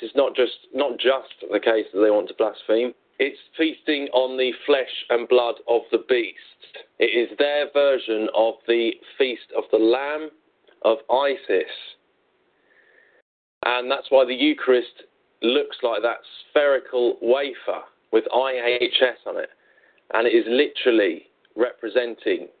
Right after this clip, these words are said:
taking in, eating the flesh of the Lamb of Isis. And they, what I notice in these churches is they'll do the whole ritual under the big stained glass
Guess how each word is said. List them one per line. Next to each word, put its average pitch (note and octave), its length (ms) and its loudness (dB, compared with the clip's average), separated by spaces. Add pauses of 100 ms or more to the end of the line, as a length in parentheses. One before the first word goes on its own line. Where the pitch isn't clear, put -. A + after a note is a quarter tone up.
(600)
taking B2+ 380 2
in, G2+ 420 0 (400)
eating G#2+ 540 -2
the G#2 80 2 (140)
flesh A#2 160 2 (600)
of G#2+ 280 4 (600)
the A2 60 2
Lamb G2+ 380 -4 (260)
of G2+ 160 2
Isis. E2+ 460 0 (1500)
And A#2+ 200 2
they, B2 240 -2 (360)
what C3 280 4
I C3 40 -4
notice C#3 360 -4
in B2+ 200 0
these B2 260 0
churches B2+ 580 0
is G#2+ 320 0
they'll A#2 300 2
do A#2 500 0 (100)
the A2+ 260 2
whole B2 340 -2
ritual A2 460 0
under A2 500 -2
the G#2+ 180 -4
big A#2+ 360 -2 (180)
stained A#2 300 -2
glass A2 340 2